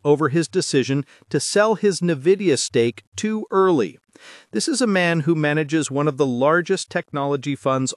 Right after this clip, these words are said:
on the planet, a man who has seen everything, and he is openly expressing deep regret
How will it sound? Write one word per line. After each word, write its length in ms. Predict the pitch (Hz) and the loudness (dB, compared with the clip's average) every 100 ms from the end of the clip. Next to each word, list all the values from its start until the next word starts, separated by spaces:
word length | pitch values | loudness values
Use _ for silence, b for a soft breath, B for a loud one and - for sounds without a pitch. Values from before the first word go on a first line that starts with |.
| - | -4
on 220 | 139 175 | -2 0
the 80 | 170 | -2
planet, 560 | - 175 175 151 - B B B B | -4 -4 -2 -2 -6 B B B B
a 40 | |
man 280 | 131 165 185 | 0 0 0
who 140 | 156 190 | 2 4
has 140 | 175 | 4
seen 280 | - 190 175 - | 0 0 -2 0
everything, 640 | 214 202 170 - 80 123 _ - | 0 2 2 0 -4 -8 _ -4
and 260 | 147 180 | -2 -2
he 160 | - 196 | 0 2
is 160 | 165 - | 2 2
openly 540 | 175 202 220 214 214 208 | 4 4 4 2 0 -2
expressing 800 | - - 156 147 170 160 127 92 | -4 0 0 0 -2 -4 -6 -8
deep 280 | 147 208 220 - | -4 -2 -4 0
regret 580 | 185 147 160 208 127 | 0 2 2 2 2